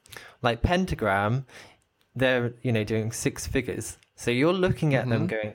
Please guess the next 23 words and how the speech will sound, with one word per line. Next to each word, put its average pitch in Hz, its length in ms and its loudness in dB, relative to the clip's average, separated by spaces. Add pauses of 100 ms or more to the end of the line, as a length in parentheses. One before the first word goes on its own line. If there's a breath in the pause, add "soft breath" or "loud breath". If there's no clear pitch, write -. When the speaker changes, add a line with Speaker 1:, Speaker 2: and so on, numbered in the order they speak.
(100)
Speaker 1:
"How 151 300 0
have 196 160 -4
they 156 140 2
done 143 220 0
that? 107 200 -2
What 143 200 2
are 156 40 -2
they 151 160 2
doing? 117 540 0 (480 loud breath)
Um, 117 360 0 (180)
how 139 240 0
are 147 40 0
they 135 160 2
able 123 320 -2
to 117 100 -6
get 151 220 0
that?" 104 160 -4
So - 140 -6
that 113 100 -4
you 117 160 -4
can 127 220 -2
replicate 123 680 -2
that, 104 380 0